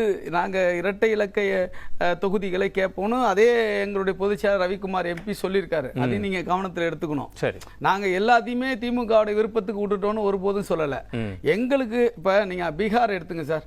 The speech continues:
Speaker 1: பீகார் தான் படிப்புனே எங்களுக்கு.
Speaker 2: சரி.
Speaker 1: பீகார் எடுத்துக்கிட்டீங்கன்னா, இப்ப
Speaker 2: ம்.
Speaker 1: பல தில்லுமுழுகு நடந்திருக்குங்க.
Speaker 2: ம்.
Speaker 1: இப்ப தேர்தல் ஆணையம் பண்ணுனது, அங்க இருக்கிற வந்து பத்தாயிரம்,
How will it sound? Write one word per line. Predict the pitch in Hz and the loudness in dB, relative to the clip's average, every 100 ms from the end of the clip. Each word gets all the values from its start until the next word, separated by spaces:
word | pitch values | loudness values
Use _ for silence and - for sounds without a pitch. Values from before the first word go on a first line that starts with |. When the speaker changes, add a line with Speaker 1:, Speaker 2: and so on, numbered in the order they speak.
| - | -2
Speaker 1:
பீகார் | 226 269 269 | 2 2 2
தான் | 214 254 | -2 0
படிப்புனே | 220 208 240 247 | 2 2 0 -4
எங்களுக்கு. | 190 147 143 - - | -4 -4 -6 -8 -18
Speaker 2:
சரி. | - 98 87 - | -8 -6 -6 -2
Speaker 1:
பீகார் | 214 262 294 | 2 4 4
எடுத்துக்கிட்டீங்கன்னா, | 269 220 226 208 170 160 202 269 | 4 0 -4 -8 -4 2 2 0
இப்ப | 254 - | -2 -2
Speaker 2:
ம். | |
Speaker 1:
பல | 98 208 269 | 2 2 2
தில்லுமுழுகு | - 240 277 254 214 | 0 -2 0 0 -2
நடந்திருக்குங்க. | 196 185 185 156 147 131 127 - | -2 -4 -4 -4 -4 -4 -8 -12
Speaker 2:
ம். | 110 104 98 | -12 -8 -4
Speaker 1:
இப்ப | 214 196 | -2 0
தேர்தல் | 202 226 214 | 0 0 0
ஆணையம் | 196 190 190 175 | 0 -2 -4 -4
பண்ணுனது, | 175 175 175 156 180 180 | -4 -4 -6 -2 0 0
அங்க | 175 180 | 0 -2
இருக்கிற | 175 175 190 | -4 -2 0
வந்து | 180 175 175 180 170 | 0 -2 -2 -2 -2
பத்தாயிரம், | 170 190 190 175 180 170 | -2 0 2 0 -2 -4